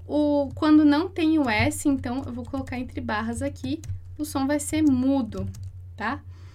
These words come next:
Le, me, te, de, tá? Então, aqui fica bem claro, é só a palavrinha ali, né? Le, me, te, de. E aí, mudo,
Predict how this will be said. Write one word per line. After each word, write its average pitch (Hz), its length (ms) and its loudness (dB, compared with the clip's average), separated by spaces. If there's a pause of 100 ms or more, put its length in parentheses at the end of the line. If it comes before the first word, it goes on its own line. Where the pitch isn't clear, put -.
(760)
Le, 254 560 2 (140)
me, 226 540 0 (320)
te, 247 380 0 (260)
de, 202 360 -2 (800)
tá? 233 240 -8 (560)
Então, 277 140 -2
aqui 359 260 -4
fica - 220 -6
bem 311 220 -2
claro, 294 320 2
é 262 80 -2
só 262 180 -6
a 285 80 0
palavrinha 226 580 0
ali, 240 220 -4
né? 302 240 -2 (500)
Le, 220 540 2 (240)
me, 214 500 -2 (520)
te, 254 340 -4 (320)
de. 208 420 -4 (1000)
E 226 100 -6
aí, 285 160 2
mudo, 262 520 2